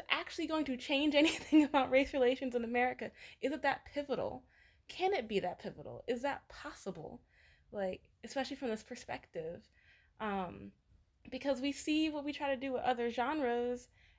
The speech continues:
and other types of trauma, and it's not,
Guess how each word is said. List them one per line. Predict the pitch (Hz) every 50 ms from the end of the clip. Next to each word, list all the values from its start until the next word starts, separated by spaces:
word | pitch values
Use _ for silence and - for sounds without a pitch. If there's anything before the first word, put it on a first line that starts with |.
| _ _ -
and | 233 240 226 233 226 220 220 214 214 - - -
other | - 240 247 262 254
types | 254 - 254 240 - -
of | 202
trauma, | - - 262 247 285 285 247 220 220 220 220 226 240 - _ _ _ _ - - - _ _ _ _ _ -
and | - 277 277 269 269 262 262 262 254 - - _ _ _
it's | - - 294 294 277 - -
not, | 277 277 277 285 285 285 -